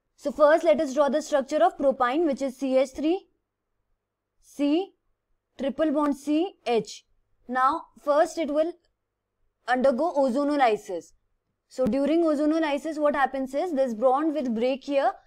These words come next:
and the formation of ozonite compound will occur, which is C H three C, O here, C here. They will have a bond in between.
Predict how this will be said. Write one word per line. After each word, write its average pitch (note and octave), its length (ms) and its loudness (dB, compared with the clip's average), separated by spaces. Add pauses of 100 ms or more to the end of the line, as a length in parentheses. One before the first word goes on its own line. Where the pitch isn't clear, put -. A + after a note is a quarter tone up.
(240)
and B3 200 -2
the B3 120 0
formation C4+ 560 -2
of D#4 220 -4 (1600)
ozonite D#4 560 0
compound C#4+ 440 0
will C#4+ 140 0
occur, C#4 320 0
which D4 160 -4
is C4+ 160 -6
C C4+ 160 0
H B3+ 160 2
three D4 160 -4
C, D4+ 380 -4 (1300)
O C#4 200 4
here, D4+ 380 0 (1300)
C C#4+ 300 -4
here. D#4 300 0 (880)
They B3+ 160 -2
will C4+ 160 0
have C#4 220 0
a D4 80 0
bond C#4 320 -2
in D4 100 0
between. D4+ 400 -4